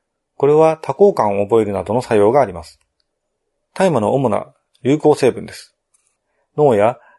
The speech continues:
体中のカンナビノイド受容体と結合することで、薬理作用が起こります。カフェイン程度の依存症があり、アルコールと似た酩酊感を有します。一部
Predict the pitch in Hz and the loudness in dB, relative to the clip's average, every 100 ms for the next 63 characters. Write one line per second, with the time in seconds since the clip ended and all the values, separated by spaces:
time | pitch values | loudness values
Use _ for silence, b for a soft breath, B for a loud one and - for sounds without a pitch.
0 | - 143 156 - 156 151 190 - _ _ | -4 0 0 0 0 0 -4 -10 _ _
1 | _ _ _ _ _ _ - 143 151 151 | _ _ _ _ _ _ -4 -4 -2 -2
2 | 147 147 143 147 - 113 123 131 139 139 | 0 2 4 2 0 -4 2 4 4 4
3 | 135 143 156 - _ 127 - 123 123 117 | 0 0 -4 -4 _ -10 -4 0 2 2
4 | 117 113 117 107 165 - b b b b | -2 -4 -2 0 -2 -4 b b b b
5 | _ _ - 120 160 160 160 120 92 90 | _ _ -6 -2 0 2 2 2 2 -4
6 | 85 85 - _ _ _ _ _ _ - | -8 -14 -20 _ _ _ _ _ _ -8
7 | 123 165 170 165 160 165 151 170 143 117 | -4 -2 0 -2 0 2 4 2 2 2
8 | 117 - 113 107 107 107 156 - _ _ | -2 0 0 2 2 0 -4 -12 _ _
9 | - 110 110 120 107 101 123 113 151 156 | -4 -2 -2 0 0 0 -2 -2 -2 -2
10 | - _ _ _ _ _ 117 151 160 180 | -6 _ _ _ _ _ -4 -4 0 -2
11 | 156 120 147 185 185 101 98 98 87 - | 0 -2 -2 -6 -6 -6 -4 -6 -12 -14
12 | - _ _ _ _ _ _ _ _ _ | -20 _ _ _ _ _ _ _ _ _
13 | _ _ - - 185 143 156 | _ _ -14 -2 0 2 0